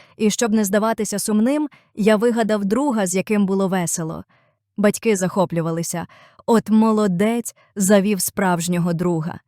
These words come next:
Я навіть намалював його і приклеїв фото з табору,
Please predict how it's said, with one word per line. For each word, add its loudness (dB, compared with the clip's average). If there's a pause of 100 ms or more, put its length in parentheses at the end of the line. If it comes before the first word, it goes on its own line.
(560)
Я 4
навіть 0
намалював 2
його 0
і -2
приклеїв -2 (120)
фото -4
з -8
табору, -2